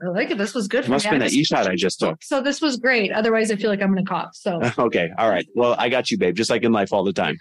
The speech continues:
Speaker 2: Hey, guys, listen, this is your very last chance to be a part of our first roundtable. We're putting ten to twelve of you in a really cool two-day setting where we're gonna work on your business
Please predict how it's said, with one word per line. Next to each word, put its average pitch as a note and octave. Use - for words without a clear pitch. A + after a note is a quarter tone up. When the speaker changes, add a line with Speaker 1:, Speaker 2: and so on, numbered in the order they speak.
Speaker 2:
Hey, E3
guys, C#3+
listen, D#3
this C#3+
is C3+
your B2+
very C#3
last C3
chance B2
to A2
be A#2
a G#2+
part A2
of F#2+
our F2+
first G#2
roundtable. G2+
We're -
putting F#2
ten B2
to A#2
twelve A2+
of F#2+
you G2
in G#2+
a G2
really B2+
cool B2
two-day A2+
setting G2
where G2+
we're G#2
gonna A2
work A#2+
on A#2+
your G#2+
business G2+